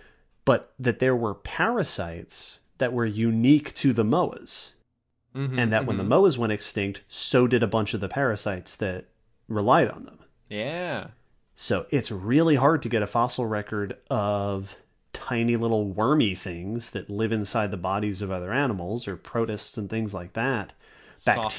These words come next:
Speaker 1: Bacteria.
Speaker 2: animal.
Speaker 1: Yeah.
Speaker 2: Soft body animal in the soft tissue. You know, so it's, it's
Speaker 1: Yes.
Speaker 2: doubly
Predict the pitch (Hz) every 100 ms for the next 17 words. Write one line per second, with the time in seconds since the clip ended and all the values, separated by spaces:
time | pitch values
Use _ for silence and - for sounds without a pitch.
0 | 120 117 120 120 113 113 113 104 _ _
1 | _ 92 98 147 214 117 - _ - -
2 | 117 117 113 110 104 - 123 117 107 117
3 | 101 - - 120 - 57 - _ 104 107
4 | 90 98 90 - - 113 101 98 90 104
5 | 110 107 104 95 85 -